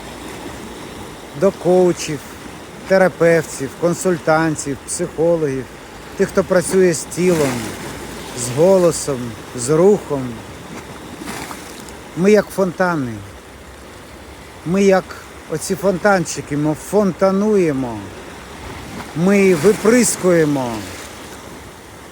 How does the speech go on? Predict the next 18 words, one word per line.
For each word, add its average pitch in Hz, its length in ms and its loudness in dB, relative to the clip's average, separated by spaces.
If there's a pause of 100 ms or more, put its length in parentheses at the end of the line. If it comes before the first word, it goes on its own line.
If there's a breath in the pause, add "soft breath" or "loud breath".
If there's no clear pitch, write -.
(440)
а, 147 480 0
ми 196 280 4
піднімаємося 202 1200 4
самі 196 580 4 (1040)
вище 208 560 4
рівня 185 460 4
океану. 175 540 0 (1300)
Ми 180 160 4
приносимо 202 920 4
людям 147 500 2 (680)
щось - 380 -4
неймовірне 165 800 0
з - 40 -8
собою. 139 600 -2 (1700)
Ми 208 140 4
створюємо 208 720 4
такі 190 320 -2
дивовижні 180 920 0